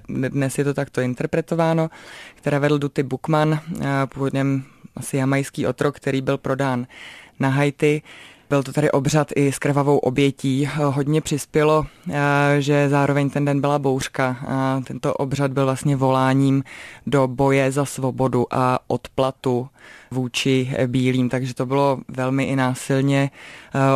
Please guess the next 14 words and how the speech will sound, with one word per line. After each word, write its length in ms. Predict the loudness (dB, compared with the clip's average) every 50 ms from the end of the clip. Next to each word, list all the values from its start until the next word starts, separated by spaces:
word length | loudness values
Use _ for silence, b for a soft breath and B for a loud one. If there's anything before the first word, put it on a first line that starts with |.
| 4 4
orientováno 640 | 4 4 2 2 2 0 0 2 2 2 2 0
skutečně 420 | -2 -4 -6 -6 -6 -4 0 0 0
jako 200 | 2 2 0 0
tedy 220 | 2 2 2 2
vzpoura, 720 | 0 -2 -6 -4 0 2 4 4 4 4 2 2 0 -4 -6 -6
osvobodit 680 | -6 -6 -6 -4 -4 -4 -2 -2 -2 0 -2 -2 -4
se 280 | -4 -2 -2 -2 -2 -4 -10 B B B B B B B
a 80 | B 0
vydobít 460 | 2 2 2 2 2 0 -2 -4 -4
si 160 | -4 -4 -4
tu 260 | -2 -2 -2 0 -2 -2
svobodu 580 | -4 -4 -4 -2 0 2 2 2 4 2 2 0
jakýmkoliv 920 | -2 -4 -4 -2 -2 0 0 0 -2 -2 -2 0 2 2 2 0 -2 -6 -4
prostředky. 720 | -2 -2 -2 -2 -4 -6 -4 -4 -4 -2 -2 -4 -4